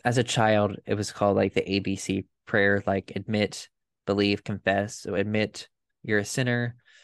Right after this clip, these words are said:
believe that Jesus died on the cross to save you from your sins, confess your sins, say you're sorry, and that, like, you want eternal salvation. And when you do that, that means, "Oh, you are now saved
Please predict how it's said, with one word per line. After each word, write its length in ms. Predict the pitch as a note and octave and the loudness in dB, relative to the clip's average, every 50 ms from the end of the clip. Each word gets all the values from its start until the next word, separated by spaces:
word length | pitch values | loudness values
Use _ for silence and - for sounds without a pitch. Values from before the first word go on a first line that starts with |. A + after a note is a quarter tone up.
| _ _ _ _ _ _ _ | _ _ _ _ _ _ _
believe 600 | - A2 G2+ G#2+ G#2 G2+ G2+ G2+ G2 G2 G2 - - _ _ - | -4 -2 0 2 2 2 2 0 -2 -2 -6 -12 -20 _ _ -8
that 100 | F#2+ F#2+ | -6 -4
Jesus 200 | G2 G#2+ G#2 - | -2 -2 -2 0
died 160 | - G2+ G2+ | 2 0 0
on 60 | G2 | 0
the 80 | F#2+ F#2 | -2 -4
cross 340 | - - G#2 G2+ G2+ - | -2 0 0 0 0 -4
to 60 | - - | -8 -10
save 220 | - - G#2 G2+ | -2 0 0 0
you 60 | G2 | 0
from 140 | - - G2 | -2 -6 -6
your 140 | G2 G2 F#2+ | -6 -6 -6
sins, 380 | - - B2+ B2+ B2 A#2+ A2+ | -2 0 0 0 0 0 -4
confess 440 | - - G2+ G2 - A2 G#2+ G#2+ - | -4 -6 -6 -2 0 0 0 0 -4
your 80 | - G#2+ | -8 -8
sins, 280 | - - G#2+ G#2 G2 | -6 -6 -6 -6 -4
say 100 | - G2 | -4 -4
you're 120 | F#2+ F#2+ - | -2 -4 -4
sorry, 520 | - - A#2+ A2 G#2+ G#2+ G#2+ G#2+ G2+ - | -2 0 2 4 4 4 4 4 2 2
and 140 | G2 G2 G#2 | 0 -4 -4
that, 120 | F#2 - | -4 -4
like, 320 | - - G#2+ A2+ - - - _ _ _ _ _ _ - | -4 -6 -8 -8 -12 -18 -20 _ _ _ _ _ _ -4
you 160 | A2+ A2+ A2 | -2 0 0
want 220 | G#2 G#2 G#2 - | 2 2 2 0
eternal 360 | G#2 - - - A2 G#2 G2+ | 0 -4 -4 -4 -4 -2 -2
salvation. 800 | F#2 - - E2 - - - A#2 A#2 - - - A2+ A2 A2 G#2+ - - - - - - - - - _ _ _ _ _ _ _ _ _ _ _ _ | -2 -4 -6 -8 -4 0 0 0 0 0 0 -2 -2 -2 -2 -6 -10 -16 -20 -20 -20 -20 -20 -20 -20 _ _ _ _ _ _ _ _ _ _ _ _
And 160 | - G#2+ A2 | -2 0 2
when 140 | A#2 B2+ C3+ | 2 2 2
you 100 | C3+ B2+ | 0 0
do 240 | G#2+ G2+ A#2 A#2 C3 | 2 4 4 4 4
that, 360 | C3 B2 G2+ F#2+ G2 F#2+ F#2 F2+ - _ _ _ _ _ - | 4 4 4 4 2 0 -2 -6 -12 _ _ _ _ _ -4
that 260 | A2+ A#2 A#2 G#2 - | 0 2 2 2 0
means, 240 | A2+ G#2+ G#2 F#2+ - - | -2 -6 -8 -8 -8 -2
"Oh, 360 | - A#2 A#2 A2 G2+ F#2 F#2+ F#2 - - - | 0 2 2 2 0 0 -4 -8 -12 -10 -2
you 140 | A#2+ B2 A#2+ | 0 2 2
are 120 | A#2 A2+ | 2 2
now 340 | G#2+ G#2+ G#2 G#2 G#2 G#2 G2+ | 2 2 2 2 0 -2 -4
saved 680 | - - - - - A2 G2+ G2+ G#2 G#2+ F2 - F#2+ | -6 -8 -8 -2 0 0 0 0 -2 -4 -8 -10 -14